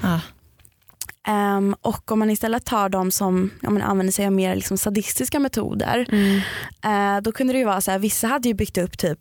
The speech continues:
Speaker 2: jag vet att en man, han hade så här ett kors,
Speaker 3: Mm.
Speaker 2: eh, som han hade byggt upp bara i sin källare. Eh,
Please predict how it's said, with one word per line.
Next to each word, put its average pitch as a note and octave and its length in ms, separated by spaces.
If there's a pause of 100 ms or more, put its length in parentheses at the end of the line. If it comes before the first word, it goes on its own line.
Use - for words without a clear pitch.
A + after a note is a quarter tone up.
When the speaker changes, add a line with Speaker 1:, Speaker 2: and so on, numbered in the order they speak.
Speaker 2:
jag - 120
vet G3+ 120
att G3 100
en B3 380 (100)
man, G3 340
han A3 160
hade C4+ 200
så G3 100
här D3 80
ett - 180
kors, - 600 (140)
Speaker 3:
Mm. G3 500 (420)
Speaker 2:
eh, G#3+ 420
som B3+ 180
han G3 180
hade F#3+ 300
byggt G#3 360
upp - 320
bara F#3+ 280
i A#3+ 140
sin B3 180
källare. C#4+ 540 (840)
Eh, A3 600